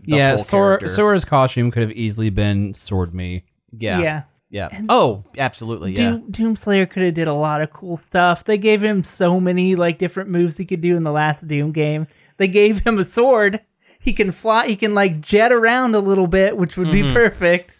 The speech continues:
Speaker 3: But
Speaker 2: Also, that soundtrack is fire.
Speaker 3: Oh, yeah, they could have put some of the Doom songs in Smash,
Speaker 1: Yeah.
Speaker 3: and they're real
Speaker 2: Get,
Speaker 3: good.
Speaker 2: get some, like, real heavy metal <laughs> in
Speaker 3: Yeah.
Speaker 2: Smash.
Speaker 1: But, but,
Speaker 2: That'd be the
Speaker 1: uh,
Speaker 2: best.
Speaker 1: Japan typically,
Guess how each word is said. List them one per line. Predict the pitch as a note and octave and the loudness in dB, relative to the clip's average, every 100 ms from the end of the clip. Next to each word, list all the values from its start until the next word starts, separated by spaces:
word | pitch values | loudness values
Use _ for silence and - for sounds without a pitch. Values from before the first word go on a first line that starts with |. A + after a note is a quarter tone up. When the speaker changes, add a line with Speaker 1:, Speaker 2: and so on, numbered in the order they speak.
| _ | _
Speaker 3:
But | G3+ | 0
Speaker 2:
Also, | - G3+ F#3+ - | 4 2 2 0
that | D3 D#3+ | 0 0
soundtrack | - B2+ D3 - D#3+ E3 | 0 2 2 2 2 2
is | B2 G2 | 0 0
fire. | - A#2+ B2+ C3+ A2+ E2+ - _ | 0 2 4 4 4 0 -4 _
Speaker 3:
Oh, | G#3+ A#3 | 2 4
yeah, | G3+ A#3+ A#3+ | 4 4 4
they | A#3 | 2
could | C4+ | 0
have | C4 | 0
put | - B3+ | 2 0
some | - B3 | -6 -4
of | A#3 | 0
the | A3+ | 0
Doom | A#3 B3+ A#3+ | 0 -4 -6
songs | - C#4 C4+ A3+ G3+ | -4 -2 -2 -2 -2
in | F3 | -4
Smash, | - F3 D#3 D3+ - | -2 0 0 -2 -6
Speaker 1:
Yeah. | A2+ G3 | -6 -4
Speaker 3:
and | F#3 | -2
they're | G3 | -2
real | G#3+ B3 | -2 0
Speaker 2:
Get, | C4+ | 2
Speaker 3:
good. | B3+ | 4
Speaker 2:
get | E3 | 2
some, | - C3 | 2 0
like, | A#2+ A#2+ | 2 0
real | A#2 C3+ C3 A2+ | 2 2 4 2
heavy | C3+ B2+ B2+ A#2 - _ - | 2 4 2 2 -2 _ 0
metal | D3 C#3 C#3 D3+ - | 2 4 4 2 0
<laughs> | - G3 | 0 2
in | F#3+ | 4
Speaker 3:
Yeah. | D#3+ | 2
Speaker 2:
Smash. | - D#3 D3 F3 E3+ E3+ - | 2 2 2 4 2 0 -2
Speaker 1:
But, | F#3 F3+ | -2 0
but, | E3+ | -2
Speaker 2:
That'd | G3 | 0
be | G#3 | 2
the | G3 E3+ | 2 4
Speaker 1:
uh, | |
Speaker 2:
best. | G#3 E3+ A#2+ - - | 4 4 2 -4 -16
Speaker 1:
Japan | C#3+ F3 - A3+ G3+ | -8 -4 0 0 0
typically, | - F#3 F3+ E3 | -4 -2 0 -2